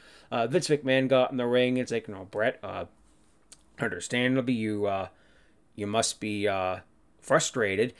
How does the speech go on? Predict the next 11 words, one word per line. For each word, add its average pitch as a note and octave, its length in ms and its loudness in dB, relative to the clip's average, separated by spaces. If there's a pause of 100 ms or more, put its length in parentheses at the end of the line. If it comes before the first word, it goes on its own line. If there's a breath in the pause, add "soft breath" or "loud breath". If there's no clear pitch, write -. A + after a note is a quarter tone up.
(140 soft breath)
So - 160 0
he C#3+ 80 6
grabs D#3 460 4
Vince, A2 520 -4
shoves E3 580 4
him B2 200 2
down, A#2+ 420 2
and G2 140 -6
I'm C#3+ 320 2
just, A#2 240 -6 (680)
like, F#2+ 300 -6